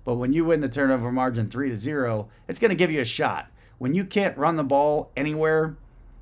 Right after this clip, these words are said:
you need some magic to happen to have any shot of winning and actually to get over the top. That's what we saw in this game on Saturday.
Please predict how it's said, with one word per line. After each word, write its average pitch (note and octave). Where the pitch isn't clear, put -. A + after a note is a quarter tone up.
you D#3+
need D#3
some B2
magic B2+
to A2+
happen G#2+
to B2
have B2+
any C3+
shot A#2
of G#2
winning A2
and B2
actually A#2
to A2
get A#2
over A2
the F#2
top. G#2
That's D3+
what C#3
we A2+
saw A2+
in A2+
this A2+
game G#2+
on F#2
Saturday. A#2